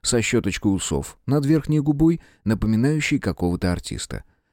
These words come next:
Не очень известного, потому что ему всегда поручают роли положительных начальников или мудрых генералов, а такие массовому зрителю не запоминаются. На нашей встрече, состоявшейся на одной из конспиративных квартир,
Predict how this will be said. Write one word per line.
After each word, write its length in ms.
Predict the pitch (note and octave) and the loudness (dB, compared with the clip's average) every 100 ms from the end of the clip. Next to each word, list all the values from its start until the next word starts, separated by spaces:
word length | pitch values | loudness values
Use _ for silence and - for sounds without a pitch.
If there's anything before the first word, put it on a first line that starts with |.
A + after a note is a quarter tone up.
| - | -2
Не 180 | C3 C3+ | 2 2
очень 280 | A2+ A#2+ B2 | 2 0 2
известного, 540 | A#2 A#2+ - C2 A1+ | 2 2 0 -4 -6
потому 320 | - G#2 G2+ | -4 -2 0
что 120 | G2 G2+ | 0 0
ему 260 | G2+ G#2 | 2 0
всегда 360 | F#2 A2 G2+ F#2 | 0 -2 0 0
поручают 480 | - E2+ - F2 - | 0 -2 0 0 2
роли 260 | C#3 B2+ - _ - | 2 2 -2 _ 0
положительных 680 | G#2 G#2+ A2+ G#2+ F#2 D#2+ | 2 2 0 0 0 0
начальников 760 | F2 E2+ - D3 A#2+ G2 D2 D#2 | -2 -2 2 2 2 -2 -4 -4
или 100 | D2 | -2
мудрых 480 | E2 A#2 G#2 F2 C#2+ | 0 0 0 -2 -2
генералов, 640 | D2+ D2 G2+ B2 - - _ _ - | -4 -2 0 2 0 -4 _ _ -6
а 80 | - | -2
такие 340 | A2+ - G#3 | -2 0 0
массовому 500 | A2+ A2 - G2 F#2 | 2 0 0 -2 0
зрителю 480 | F2 B2+ C3+ F2+ D2 _ _ | 2 2 2 -2 -4 _ _
не 160 | - G#2 | 0 0
запоминаются. 840 | G2 F#2 G2 G2 D2 A#1+ - - _ _ _ _ _ _ - | 0 -2 -2 0 -2 -6 -10 -12 _ _ _ _ _ _ 0
На 160 | B2+ | 2
нашей 260 | F#3+ G3+ B2+ | 2 2 0
встрече, 540 | - - D#2+ C2+ A#2 | 0 -2 -2 -2 -2
состоявшейся 960 | - G2+ - D2+ A2+ B2 - C3+ C3+ - - - | -2 -2 -2 0 0 0 -4 -4 -4 -8 -14 -4
на 180 | A#2+ C#3+ | 0 2
одной 300 | C#3 D3 G#2+ | 2 2 2
из 120 | - | 0
конспиративных 960 | A2 G#2 - A#2+ C3 - G2+ C2+ A#1 | -2 -2 0 0 0 -2 -2 -2 -8
квартир, 560 | - D2 C2+ - B2+ | -6 -4 -4 -4 -4